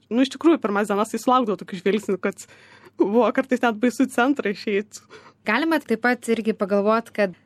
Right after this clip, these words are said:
Speaker 2: šis žingsnis gali būt, gali būti siejamas su kokia nors akcija. Ir čia prisiminkime, praeitais metais buvo vykdoma socialinė akcija Nusiskusiu plaukus dėl sergančių vaikų, kurią vykdė Ieva Krivickaitė.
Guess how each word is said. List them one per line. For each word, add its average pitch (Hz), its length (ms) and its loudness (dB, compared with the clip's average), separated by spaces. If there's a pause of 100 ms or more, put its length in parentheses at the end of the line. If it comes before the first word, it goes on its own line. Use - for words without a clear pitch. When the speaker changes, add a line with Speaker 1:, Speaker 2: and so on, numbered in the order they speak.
(240)
Speaker 2:
šis 240 240 -4
žingsnis 277 400 0 (180)
gali 220 240 0
būt, 220 360 -4
gali 220 180 0
būti 220 160 -2
siejamas 247 400 0
su 220 80 -6
kokia 220 240 -6
nors 196 240 -2
akcija. 170 680 -2
Ir 170 100 -4
čia 185 160 -6
prisiminkime, 202 840 0
praeitais 190 380 0
metais 190 500 0
buvo 180 380 0
vykdoma 190 480 0
socialinė 180 480 -4
akcija 180 340 -6
Nusiskusiu 185 540 -4
plaukus 185 400 0
dėl 180 160 0
sergančių 196 480 -2
vaikų, 165 320 2 (480)
kurią 196 240 2 (100)
vykdė 185 320 0
Ieva 190 320 4
Krivickaitė. 180 800 -4